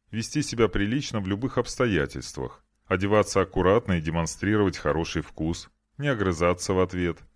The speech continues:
воздерживаться от плохих слов о ком-либо за его спиной, учиться у мудрых и добрых, сохранять совесть и так далее.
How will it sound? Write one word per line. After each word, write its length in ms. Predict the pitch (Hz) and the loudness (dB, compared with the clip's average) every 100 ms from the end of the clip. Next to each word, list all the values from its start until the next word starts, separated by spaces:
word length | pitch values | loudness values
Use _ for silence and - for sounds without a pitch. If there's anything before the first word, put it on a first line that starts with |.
| _ | _
воздерживаться 800 | 87 90 85 110 107 92 82 82 | 0 2 4 0 2 0 0 -2
от 100 | - | 2
плохих 340 | 87 - 87 | 0 2 -4
слов 380 | - 95 110 - | -2 2 2 2
о 60 | 76 | 0
ком-либо 500 | 90 87 90 85 80 | 2 2 2 2 0
за 140 | 82 | 2
его 180 | 78 78 | 0 0
спиной, 580 | - 80 73 78 87 95 _ - | -2 -4 -2 0 -2 -4 _ -8
учиться 440 | 120 - 147 - | -6 -2 -2 2
у 80 | 113 | 2
мудрых 480 | 98 117 127 107 - | 2 0 0 0 0
и 40 | |
добрых, 640 | 85 90 101 78 67 - - _ _ _ | 0 4 4 2 -4 -8 -20 _ _ _
сохранять 560 | - 92 92 92 87 78 | -6 -4 2 2 2 -4
совесть 680 | - 90 95 90 - - _ | -2 0 2 -2 -8 -20 _
и 80 | 120 | -10
так 240 | 117 104 80 | 0 2 2
далее. 480 | 71 67 62 53 | -2 -2 -6 -12